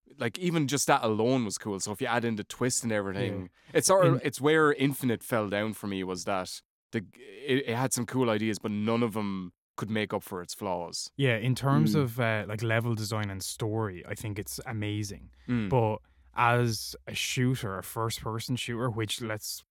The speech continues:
Speaker 2: be honest, is the main way you interact in
Speaker 1: It's
Speaker 2: the
Speaker 1: the
Speaker 2: game,
Speaker 1: main mechanic,
Speaker 2: it's,
Speaker 1: yeah, yeah.
Speaker 2: it's not,
Speaker 3: Mm.
Speaker 2: it's not amazing. It, like, that, like, the, it, it's okay, it gets by, but it could be a lot better.
Speaker 1: Mm.
Speaker 2: Like, it is interesting how it mixes things up with the,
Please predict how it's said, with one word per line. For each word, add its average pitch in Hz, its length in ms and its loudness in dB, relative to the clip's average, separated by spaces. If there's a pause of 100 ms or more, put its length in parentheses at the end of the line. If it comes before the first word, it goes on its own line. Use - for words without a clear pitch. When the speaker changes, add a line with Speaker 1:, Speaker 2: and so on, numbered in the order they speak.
Speaker 2:
be 110 120 -4
honest, 104 320 -2
is 107 260 -4
the 107 120 -6
main 101 580 -4 (180)
way 113 120 -4
you 104 140 -2
interact 101 520 -4
in 110 40 -8
Speaker 1:
It's 98 100 -4
Speaker 2:
the 95 60 -4
Speaker 1:
the 98 140 -2
Speaker 2:
game, 107 80 0
Speaker 1:
main 113 240 6
mechanic, 127 320 2
Speaker 2:
it's, - 160 -2
Speaker 1:
yeah, 110 180 -2
yeah. 98 80 -4
Speaker 2:
it's 127 220 -2
not, 127 440 6
Speaker 3:
Mm. 98 180 -2 (140)
Speaker 2:
it's 120 280 -4
not 127 180 4
amazing. 110 800 0
It, 135 180 -2 (180)
like, 120 180 2
that, 127 180 2
like, 127 180 2
the, 160 80 2 (100)
it, 170 200 2
it's 202 120 2
okay, 151 300 4
it 107 60 0
gets 117 240 -2
by, 113 300 0
but 104 180 -4
it 101 80 -6
could 120 260 -2
be 117 140 0
a 104 60 0
lot 101 200 -2
better. 117 440 -2
Speaker 1:
Mm. 104 200 -6
Speaker 2:
Like, 123 160 4
it 135 100 6
is 147 220 6
interesting 131 520 0
how 113 180 0
it 104 100 -2
mixes 110 340 -4
things 110 240 -4
up 107 200 -4
with 104 180 -6
the, 101 380 -8